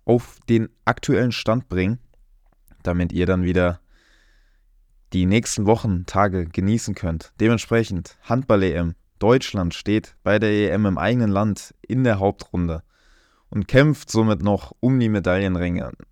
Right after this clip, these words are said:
nachdem sie nämlich beim Rekordspiel in Düsseldorf vor fast fünfundfünfzigtausend Zuschauern souverän gestartet sind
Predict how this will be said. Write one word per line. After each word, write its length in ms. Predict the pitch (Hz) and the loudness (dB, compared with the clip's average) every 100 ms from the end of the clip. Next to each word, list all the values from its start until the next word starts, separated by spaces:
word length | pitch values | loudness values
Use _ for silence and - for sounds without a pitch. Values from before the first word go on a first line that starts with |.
| _ | _
nachdem 400 | 95 92 117 127 | -6 -2 0 0
sie 80 | 113 | 2
nämlich 320 | 113 113 104 | 2 0 0
beim 360 | 104 104 101 95 | 0 2 2 0
Rekordspiel 680 | 98 - 123 - - 98 92 | 0 2 0 0 -2 0 0
in 260 | 87 87 | 0 -2
Düsseldorf 480 | 85 139 107 90 85 | -2 -2 0 0 0
vor 160 | - 92 | 0 -4
fast 380 | - 87 - - | -2 -4 -6 -6
fünfundfünfzigtausend 1080 | - 117 107 113 110 - 98 98 101 98 | -2 -2 -2 -2 -4 -6 -6 -2 -2 -2
Zuschauern 460 | - 117 - 98 95 | -4 -4 0 0 0
souverän 380 | 95 98 95 95 | 0 0 0 0
gestartet 480 | 85 - 107 117 | -2 0 0 -2
sind 280 | - 117 117 | -2 -2 -2